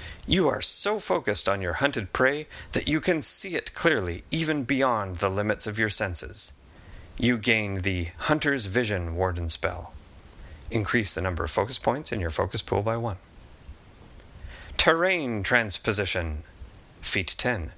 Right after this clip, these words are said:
Ranger. Prerequisites, warden spells. You are so connected to the wilderness that you can magically jump from place to place within it.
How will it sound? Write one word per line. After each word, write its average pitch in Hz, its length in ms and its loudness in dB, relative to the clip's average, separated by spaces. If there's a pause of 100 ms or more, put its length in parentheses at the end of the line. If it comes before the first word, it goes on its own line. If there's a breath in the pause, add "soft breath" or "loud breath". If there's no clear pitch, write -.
(180)
Ranger. 110 420 2 (460 loud breath)
Prerequisites, 82 680 0 (180)
warden 113 300 2
spells. 78 420 -4 (1040 loud breath)
You 139 260 4
are 101 160 2
so 170 360 2
connected 131 520 0
to - 100 2
the 90 120 2
wilderness 135 580 2
that - 180 -6
you 113 100 0
can 143 360 0
magically 139 480 2
jump 110 340 0
from 85 240 -2
place - 340 2
to 113 120 -2
place - 360 2
within 95 280 0
it. - 180 -8